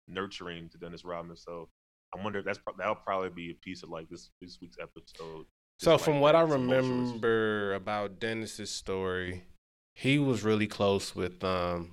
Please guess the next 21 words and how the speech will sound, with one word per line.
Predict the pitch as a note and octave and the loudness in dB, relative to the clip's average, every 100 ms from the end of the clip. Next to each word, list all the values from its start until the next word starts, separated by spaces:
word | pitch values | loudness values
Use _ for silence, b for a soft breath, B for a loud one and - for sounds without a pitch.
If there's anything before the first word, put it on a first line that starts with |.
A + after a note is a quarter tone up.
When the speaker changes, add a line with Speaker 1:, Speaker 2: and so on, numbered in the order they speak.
| G2+ | -4
Speaker 2:
with, | F#2+ F#2 E2+ - _ _ _ | 0 0 -2 -8 _ _ _
with | G#2 G#2 | -4 2
Coach | A#2 F#2+ | 2 2
Daly, | F#2+ G2+ F2 | 2 2 0
with | E2+ F2 | -4 0
Chuck | G2+ F2 | 0 2
Daly. | F#2 F2+ E2 - _ _ _ _ - | 2 0 -4 -10 _ _ _ _ -18
Speaker 1:
Mm-hmm. | F#2 E2+ - | -16 -14 0
Speaker 2:
So | A2+ | 4
I | G#2+ | 4
think | B2+ A#2 G#2+ | 6 4 4
after | G#2+ A2+ G#2+ - A2+ G#2 G2 | 4 4 4 -2 2 4 2
he | - A2+ A2+ G#2+ G2 | 0 -2 0 0 4
got | G2+ G2 F2+ - - - | 6 8 6 2 -8 -12
to | - G2+ | -6 -2
San | - G2+ F#2 | 2 2 2
Antonio, | E2+ - G#2 G#2+ G#2+ F2+ F2 E3+ E3+ - - | -2 0 0 2 2 2 2 0 -4 -16 0
'cause | F#3 | 4
Dennis | D3 G3+ A3+ | 8 10 10
had | F3 C3+ | 10 10
a | A2+ F2+ | 8 4